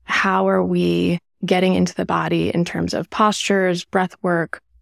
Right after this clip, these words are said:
guided meditation, self-awareness as we're journaling, to be pleasure oriented and to work on whatever it is that we're working on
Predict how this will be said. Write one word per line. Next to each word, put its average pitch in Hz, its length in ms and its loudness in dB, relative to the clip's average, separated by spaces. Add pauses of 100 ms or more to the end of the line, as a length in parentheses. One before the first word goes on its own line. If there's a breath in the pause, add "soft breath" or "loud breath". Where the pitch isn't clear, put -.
(220)
guided 160 320 0
meditation, 170 920 2 (440)
self-awareness 165 680 0
as - 160 -8
we're - 120 -4
journaling, 180 720 4 (580)
to 233 320 4
be 185 160 4
pleasure 175 640 0
oriented 269 880 0 (300)
and 170 280 2
to 175 600 0 (160)
work 180 600 0
on 170 520 2
whatever 190 360 2
it 175 80 2
is 180 120 2
that - 100 -2
we're 175 100 -2
working 190 340 2
on 165 180 0